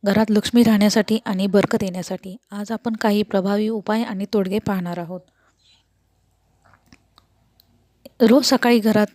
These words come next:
घंटा किंवा शंखनाद करावा. सकाळी उठून पहिल्यांदा आपल्या दोन्ही तळहाताकडे पहा आणि मनात "कराग्रे वसते लक्ष्मी, करमध्ये सरस्वती, करमूले तू गोविंद, कराग्रे सुप्रभातम"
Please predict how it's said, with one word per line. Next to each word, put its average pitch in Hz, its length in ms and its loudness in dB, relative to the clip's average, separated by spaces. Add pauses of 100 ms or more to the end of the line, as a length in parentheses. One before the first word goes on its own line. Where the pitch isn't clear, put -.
(120)
घंटा 196 340 0
किंवा 233 200 0
शंखनाद 196 460 -4
करावा. 185 380 -6 (400)
सकाळी 247 320 2
उठून 233 280 2
पहिल्यांदा 208 520 -4
आपल्या 208 300 -2
दोन्ही 202 320 -2 (100)
तळहाताकडे 190 600 -2
पहा 190 160 -2 (380)
आणि 233 160 4
मनात 226 500 4
"कराग्रे 240 360 0
वसते 233 400 2
लक्ष्मी, 220 280 0
करमध्ये 196 560 0
सरस्वती, 196 520 -4 (440)
करमूले 226 540 4
तू 254 180 -2
गोविंद, 196 400 -2 (100)
कराग्रे 190 480 0
सुप्रभातम" 208 680 0